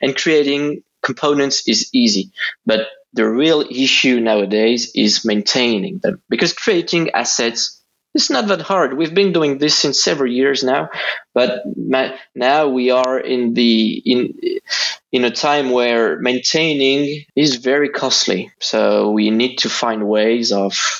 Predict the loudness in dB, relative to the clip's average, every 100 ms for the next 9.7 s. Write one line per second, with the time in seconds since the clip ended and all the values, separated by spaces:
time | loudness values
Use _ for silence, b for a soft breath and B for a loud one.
0 | -8 -8 -4 -2 0 0 0 0 2 2
1 | 0 0 -2 -4 -4 -2 0 0 0 -2
2 | -2 -4 -8 -6 -6 -4 -4 -4 -6 -4
3 | -2 -2 0 0 0 -2 -6 -10 -6 -2
4 | 0 0 -2 -4 -6 _ _ -2 2 2
5 | 0 -2 -4 -6 -6 -6 -6 -2 0 0
6 | -2 -4 -2 -2 0 0 2 0 2 0
7 | 0 0 0 -2 -4 -10 B B -8 -2
8 | 0 0 -2 -6 -4 -2 -2 -2 -2 0
9 | 2 0 0 0 0 0 -2